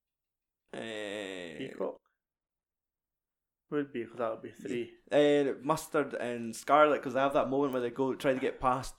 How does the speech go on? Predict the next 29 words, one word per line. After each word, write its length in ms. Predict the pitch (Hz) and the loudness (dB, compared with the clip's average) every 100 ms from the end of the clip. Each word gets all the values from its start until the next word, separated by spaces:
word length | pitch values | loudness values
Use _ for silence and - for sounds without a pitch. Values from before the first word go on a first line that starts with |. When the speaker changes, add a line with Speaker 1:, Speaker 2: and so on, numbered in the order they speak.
| 123 | -8
Speaker 1:
the, 140 | 117 - _ _ _ _ _ | -8 -10 _ _ _ _ _
the 80 | 135 | -6
gap 320 | - 143 139 | 2 2 4
in 100 | 135 | 2
the 80 | 131 | 4
bar. 500 | 127 139 156 165 - _ - | 8 10 8 4 -6 _ 2
Speaker 2:
Oh, 320 | 135 131 123 | 4 6 4
Speaker 1:
And 180 | 113 113 | 2 2
Speaker 2:
yeah. 60 | 127 | 4
Speaker 1:
the 60 | |
ladies 280 | 151 147 139 | 4 4 4
first, 220 | 151 139 | 2 2
like, 120 | 117 | 0
"No, 140 | 131 139 | -2 -2
thank 360 | 139 131 123 | 0 -2 -4
you," 160 | 123 - | -10 -10
and 200 | - 127 | -8 -6
then 80 | 135 | -4
they 60 | 135 | -4
both 300 | 127 147 147 | 2 2 2
go 160 | 156 143 | 2 4
through 220 | 156 147 | 4 4
and 80 | 135 | 4
they 40 | |
get 160 | 127 120 | 0 0
fucking 320 | 139 139 131 | 0 -2 -2
jam 340 | 139 135 135 | 4 4 4
Speaker 2:
<laughs> 20 | 135 | 2
Speaker 1:
tight, 340 | 143 147 - | 4 2 0